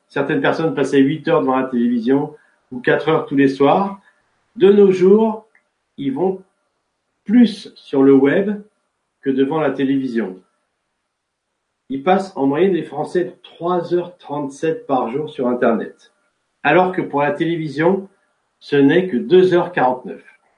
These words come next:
Pourquoi est-ce que je trouve que c'est une belle évolution ? Parce que la télévision, c'est un média passif. Vous recevez ce que vous regardez. A, a priori, le programme n'a pas été choisi par vous.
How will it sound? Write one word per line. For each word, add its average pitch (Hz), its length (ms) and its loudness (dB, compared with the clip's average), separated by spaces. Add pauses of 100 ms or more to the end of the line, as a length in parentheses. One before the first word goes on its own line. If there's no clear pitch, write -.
(840)
Pourquoi 190 280 0
est-ce - 100 -2
que 170 100 0
je 156 100 -4
trouve 185 240 -6
que - 60 -16
c'est 139 180 -8
une 123 200 0
belle 170 200 2
évolution ? 139 720 -2
Parce 160 320 -8
que 165 400 -4 (680)
la 151 120 0
télévision, 196 720 4
c'est - 220 -10
un 151 80 0
média 151 540 -4
passif. - 680 -10 (840)
Vous 113 160 -2
recevez 156 460 2
ce - 100 -10
que 139 60 -4
vous 120 160 2
regardez. 127 640 2 (760)
A, 120 140 -4 (340)
a 131 100 -4
priori, 139 480 -2
le 127 180 0
programme 135 460 2
n'a 120 80 2
pas 131 160 0
été 131 220 0
choisi 123 340 -2
par 117 300 0
vous. 160 260 -4